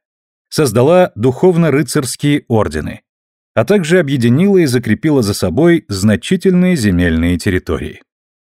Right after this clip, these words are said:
Но, с другой стороны, усилилось противостояние Европы и Востока.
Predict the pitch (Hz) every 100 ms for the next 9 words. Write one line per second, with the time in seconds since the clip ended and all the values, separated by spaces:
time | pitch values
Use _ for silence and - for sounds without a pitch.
0 | _ - 107 147 113 151 180 214 - 160
1 | 160 185 - 127 - 185 175 165 - 143
2 | 156 156 - 139 117 92 85 82 80 82
3 | 127 127 123 - 104 104 - 78 - 87